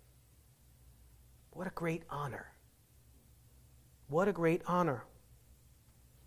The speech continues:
Isaiah sixty-one, verse eight says, "For I, the Lord, love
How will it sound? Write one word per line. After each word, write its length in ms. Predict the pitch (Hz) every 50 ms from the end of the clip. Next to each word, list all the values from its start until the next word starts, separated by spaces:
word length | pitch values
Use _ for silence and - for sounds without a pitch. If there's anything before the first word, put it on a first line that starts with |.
| - - - - - - - - - - - - - - - - - - - - - - - - - - - - - - - - - - - - - - - - - -
Isaiah 320 | 160 151 185 190 180 175
sixty-one, 720 | 156 - 196 190 - - 196 180 170 185 190 180 170 151 151
verse 220 | 151 165 165 160
eight 400 | - 185 180 170 156 156 - - - - - - - - - - - - - - - - - - - - - - - - - - - - - - - - - - - - - - - - - -
says, 260 | - - - 185 175 175
"For 160 | - 170 170
I, 220 | 180 196 202 196
the 100 | 185 185
Lord, 440 | 180 185 196 202 196 190 180 160 139
love 580 | 151 170 196 208 202 190 185 180 151 147 143